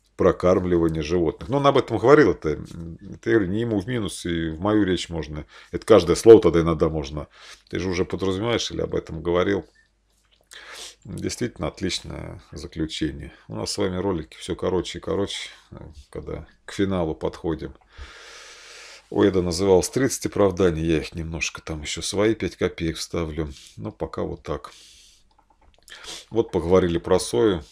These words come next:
Прекрасный пример и доказательство того, что с мечом пришел, от меча погиб, да?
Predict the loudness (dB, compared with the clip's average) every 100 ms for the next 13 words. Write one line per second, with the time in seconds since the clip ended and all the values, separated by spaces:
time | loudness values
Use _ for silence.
0 | _ -6 0 0 0 -2 -6 0 0 0
1 | -2 -2 -6 -8 -8 -10 -6 -2 -2 -2
2 | -6 -4 0 0 0 -4 -6 -4 -2 -2
3 | -6 -12 -16 _ _ _ -20 -14 -10 -8
4 | -6 -8 -8 -2 -2 -4 -10 -10 -8 -6
5 | -8 -8 -14 -12 -12